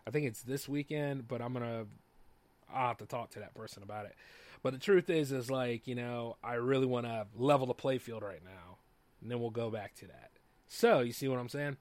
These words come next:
And then, of course, you got Jams forty happening Friday. I don't give a damn about any of the circumstances and the controversies that led to it on the day of that day.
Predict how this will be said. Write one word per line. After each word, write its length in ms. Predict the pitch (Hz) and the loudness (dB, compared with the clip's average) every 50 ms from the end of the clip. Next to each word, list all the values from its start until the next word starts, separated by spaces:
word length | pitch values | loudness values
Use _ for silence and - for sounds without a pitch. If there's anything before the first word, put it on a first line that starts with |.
| - - - - - - - - - - | -12 -20 -20 -20 -20 -20 -20 -20 -10 -4
And 100 | - 143 | 0 4
then, 100 | 160 170 | 4 4
of 80 | 175 165 | 6 8
course, 240 | - 226 220 - - | 8 8 8 8 6
you 80 | 202 | 6
got 200 | 185 196 190 170 | 6 6 6 6
Jams 300 | 151 180 185 185 170 - | 4 4 4 4 2 0
forty 260 | - - 180 175 165 | 0 2 4 4 4
happening 320 | 165 170 160 - - 147 135 | 4 4 2 2 2 0 0
Friday. 320 | - - 175 165 151 147 147 | 2 2 4 6 6 4 4
I 120 | 156 160 | 2 0
don't 100 | 151 139 | 0 0
give 140 | 127 117 117 | 0 0 -2
a 20 | |
damn 400 | 113 110 120 120 123 127 123 120 | -2 -4 -4 -4 -2 -2 -4 -4
about 480 | 120 113 113 127 123 120 117 117 120 - - - - - - - - - _ - 170 | -4 -4 -2 -2 -2 0 -2 -2 -4 -8 -12 -20 -20 -20 -20 -20 -20 -20 _ 6 8
any 240 | 175 190 196 196 | 10 10 10 10
of 100 | 190 180 | 8 8
the 80 | 165 160 | 6 2
circumstances 640 | - - 190 185 180 - 180 151 - 175 170 156 - | 2 4 4 4 4 2 0 -2 0 0 0 0 0
and 80 | 156 139 | -2 -4
the 60 | 127 | -2
controversies 640 | - 170 160 160 151 147 156 160 156 - - 151 135 | 0 0 0 0 0 0 0 0 0 0 -2 -2 0
that 140 | 147 139 139 | 0 0 0
led 240 | 139 143 143 139 | 0 0 0 0
to 200 | - - 147 147 | 0 2 4 4
it 60 | 147 - | 4 4
on 160 | - 135 127 123 | 2 0 0 0
the 80 | 120 | -2
day 360 | 113 117 120 175 196 220 214 | -4 4 8 12 12 12 12
of 180 | 175 185 180 160 | 12 10 6 4
that 240 | 180 185 185 151 165 | 4 4 2 2 2
day. 280 | 185 185 185 185 185 | 2 4 4 4 2